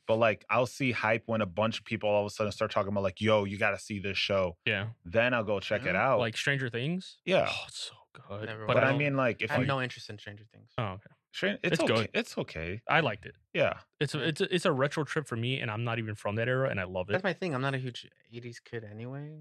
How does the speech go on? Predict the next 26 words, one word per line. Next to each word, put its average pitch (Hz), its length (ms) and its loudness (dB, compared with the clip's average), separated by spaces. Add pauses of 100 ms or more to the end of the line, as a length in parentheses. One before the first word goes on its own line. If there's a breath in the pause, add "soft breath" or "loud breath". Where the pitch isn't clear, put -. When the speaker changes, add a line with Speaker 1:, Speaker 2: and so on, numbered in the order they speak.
(140)
Speaker 2:
I'm 113 140 0
not 110 120 0
Speaker 3:
so 92 40 0
Speaker 2:
an 92 80 -2
eighties 107 240 0
kid. 92 280 -10
Speaker 3:
that's 143 120 -2
the 151 80 2
only 143 160 0
thing 131 80 -2
that 110 140 0
would 110 140 -2
have 135 120 -2
brought 147 180 -2
me 151 100 -6
into 151 260 -6
it, 156 180 -6
but, - 200 -12
like, - 140 -20 (540)
Speaker 2:
Yeah. - 140 -2 (640)
Speaker 3:
yeah. - 80 -20 (160)
Speaker 2:
It's 160 100 0
Speaker 1:
Yeah. - 60 2
Speaker 2:
got, 214 120 4
like, 170 140 0
a 120 140 2